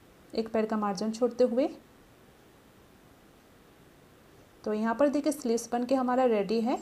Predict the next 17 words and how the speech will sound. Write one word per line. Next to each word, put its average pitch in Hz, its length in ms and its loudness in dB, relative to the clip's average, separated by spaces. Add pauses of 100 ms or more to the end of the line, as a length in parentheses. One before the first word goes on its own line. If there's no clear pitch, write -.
(140)
और 208 140 0
इसी 208 160 -4
तरह 233 200 0
हम 247 120 0
दूसरे 208 260 -2
slips 202 320 -8
को - 120 -4
भी 247 100 2
ready 254 240 6
कर 254 200 2
लेंगे। 247 380 -2 (1300)
तो 214 140 2
अब 254 260 2
हम 330 100 4
शोल्डर्स 226 460 4
अटैच 262 280 2
करेंगे। 262 500 2